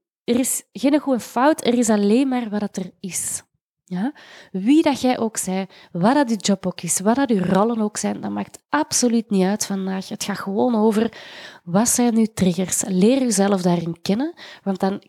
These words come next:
kun je daar echt heel veel stappen mee gaan zetten. Ja? Dus als je weet wat dat je triggers zijn, kun je ook gaan kijken naar wat dat je reacties zijn. Een voor-, ik ga een persoonlijk voorbeeld geven. Ehm,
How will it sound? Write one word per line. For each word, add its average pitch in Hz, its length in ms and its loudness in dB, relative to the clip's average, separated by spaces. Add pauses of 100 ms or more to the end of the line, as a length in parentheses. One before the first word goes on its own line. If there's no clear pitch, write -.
kun 220 160 0
je 220 60 0
daar 185 160 0
echt 202 160 -6
heel 190 220 4
veel 175 140 -6
stappen - 380 -6
mee 180 100 -10
gaan - 200 -12
zetten. - 360 -12
Ja? 202 160 0 (300)
Dus - 160 0
als 269 260 0
je 233 140 2
weet 208 280 2
wat 202 100 -2
dat 220 120 2
je 220 180 2
triggers 285 520 2
zijn, 180 300 -2
kun 247 140 2
je 226 160 -2
ook - 200 0
gaan 214 220 -4
kijken 196 320 -6
naar 202 160 -2
wat 208 80 0
dat 208 120 2
je 220 140 4
reacties 220 720 2
zijn. - 340 -10 (1800)
Een 220 140 0
voor-, 226 380 4
ik - 100 -12
ga 247 120 4
een 254 100 -4
persoonlijk 302 440 2
voorbeeld 202 560 0
geven. - 480 -10
Ehm, 202 440 0